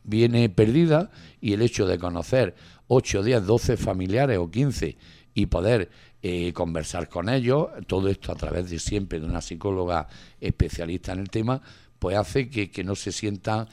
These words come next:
en esa soledad tan grande, ¿eh? Y por eso que creamos las reuniones nacionales, donde ahí los familiares se conocen y comen por ciudades,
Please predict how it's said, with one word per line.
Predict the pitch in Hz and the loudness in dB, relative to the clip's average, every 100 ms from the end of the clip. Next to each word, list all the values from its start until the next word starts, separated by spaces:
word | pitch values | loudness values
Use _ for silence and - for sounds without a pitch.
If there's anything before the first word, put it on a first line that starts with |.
| - - | -16 -12
en | 92 | -8
esa | 95 - | -6 -4
soledad | 90 104 92 90 | -4 -4 -2 -2
tan | 87 92 | -4 -2
grande, | 104 120 127 180 - - - _ | 0 0 -2 -4 -8 -20 -20 _
¿eh? | 98 113 | -4 -2
Y | 156 95 82 | -2 -4 -6
por | 73 82 | -4 -2
eso | 78 87 82 | -2 -4 -6
que | 82 80 76 | -6 -6 -6
creamos | 80 80 87 | -8 -6 -4
las | 80 76 | -4 -4
reuniones | 80 85 82 | -6 -6 -6
nacionales, | 78 78 90 123 95 | -8 -6 -2 0 0
donde | 82 82 80 | -4 -6 -6
ahí | 92 | -4
los | 85 | -6
familiares | - 87 82 90 98 92 - - | -6 -8 -6 -4 -2 -4 -10 -14
se | - | -10
conocen | 87 82 95 - 107 | -6 -4 -4 -4 -4
y | 90 | -4
comen | 92 87 82 | -6 -8 -6
por | 85 80 | -6 -4
ciudades, | 85 117 101 | -2 -2 0